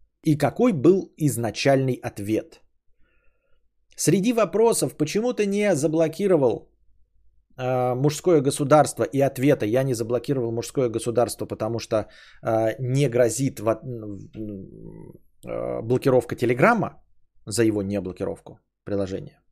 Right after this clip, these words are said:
э, канала. "Почему ты заблокировал, э, боты, эм, умного голосования?"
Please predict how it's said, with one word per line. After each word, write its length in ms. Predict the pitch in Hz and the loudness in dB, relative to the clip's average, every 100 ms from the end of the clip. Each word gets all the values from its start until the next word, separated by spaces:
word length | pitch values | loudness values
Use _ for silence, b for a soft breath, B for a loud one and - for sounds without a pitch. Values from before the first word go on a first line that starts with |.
| - | -2
э, 180 | 147 117 | 2 4
канала. 480 | 123 123 95 - _ - _ - _ - _ _ _ _ - B B B B - | 2 2 -2 -6 _ -20 _ -20 _ -20 _ _ _ _ -20 B B B B -6
"Почему 300 | - 196 202 | 0 2 2
ты 120 | 180 | 2
заблокировал, 720 | 156 156 160 190 175 160 147 B B B | 4 4 4 4 6 4 4 B B B
э, 200 | 120 135 131 | 2 2 2
боты, 800 | 127 123 175 165 139 110 - - - - - - | 2 8 10 10 8 0 -2 -20 -20 -20 -20 -10
эм, 1200 | 110 117 117 117 117 113 113 107 104 110 117 - - | -6 -4 -2 -2 0 0 -2 -4 -10 -14 -16 -18 0
умного 360 | 170 143 135 123 | 2 4 2 2
голосования?" 840 | 127 117 131 123 131 113 98 | 2 2 2 4 4 2 -6